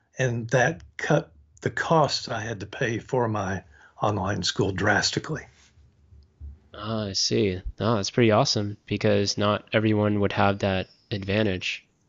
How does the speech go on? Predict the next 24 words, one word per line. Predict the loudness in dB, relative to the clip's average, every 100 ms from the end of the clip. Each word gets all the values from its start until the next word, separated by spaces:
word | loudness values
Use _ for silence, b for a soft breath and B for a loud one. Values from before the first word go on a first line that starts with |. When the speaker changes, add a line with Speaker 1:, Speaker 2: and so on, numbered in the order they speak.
| _ _ _ b b 2
Speaker 2:
You | 6
Speaker 1:
Well, | 8
Speaker 2:
know, |
Speaker 1:
when | 8
I | 6
Speaker 2:
when | 6
Speaker 1:
was | 6 6
in | 6 6
the | 6 2 0 -4 -10 _ _ -20 -4
T | 0
V | 4 6
news, | 4 2 -2 0
I, | 0 0 -4 -2
I | 0
wanted | 4 6 4 2
to | 0 -4 -10 _
learn | 2 4 4
how | 2 0
to |
do | 0 2
everything | 4 2 2 -2 -2
myself. | -2 -2 -2 -4 -8 -16 b b b b b b b b b b 0
I |
just | 4 4 2 -8